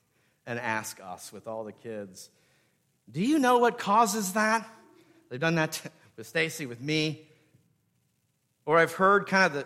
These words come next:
the sharp comment or little digs, meant in jest, but could sometimes reveal just an unbiblical worldview and thinking. Comments that, "Hey, you might want to look into finding a, a, a new hobby or something and stop having all those children."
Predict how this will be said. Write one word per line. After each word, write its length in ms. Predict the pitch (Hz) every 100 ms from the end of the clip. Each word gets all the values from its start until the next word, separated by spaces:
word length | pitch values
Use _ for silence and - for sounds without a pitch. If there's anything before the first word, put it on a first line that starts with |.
| -
the 60 |
sharp 600 | 139 - 165 165 - -
comment 560 | - 165 160 156 170 160
or 200 | 131 113 - _ -
little 220 | 160 139
digs, 720 | 127 156 156 156 143 - - - _ _ _ _ _ _ _ _ _ _ _ _
meant 300 | 170 208 190
in 140 | 131
jest, 520 | 117 147 127 113 - -
but 180 | -
could 140 | - -
sometimes 480 | 254 - 147 123 117
reveal 440 | 107 131 127 110
just 260 | 117 170 117
an 60 |
unbiblical 580 | 120 135 185 190 123 107
worldview 380 | 107 107 101 110
and 180 | 98 95
thinking. 440 | 185 185 95 117 - _ _ -
Comments 440 | 175 165 151 -
that, 180 | 139 123 - -
"Hey, 280 | - 220 143 - - _ _
you 120 | 160
might 160 | 196 214
want 180 | 196 180
to 40 |
look 200 | 175 196
into 160 | 214 165
finding 480 | - 190 196 180 143
a, 60 |
a, 280 | 135 135 135
a 20 | 139
new 200 | 156 151
hobby 540 | - 240 233 185 160
or 100 | 151
something 420 | - 156 139 143
and 100 | 143
stop 280 | - 214 -
having 320 | 226 220 185
all 120 | 185
those 220 | 180 156 -
children." 420 | 240 226 156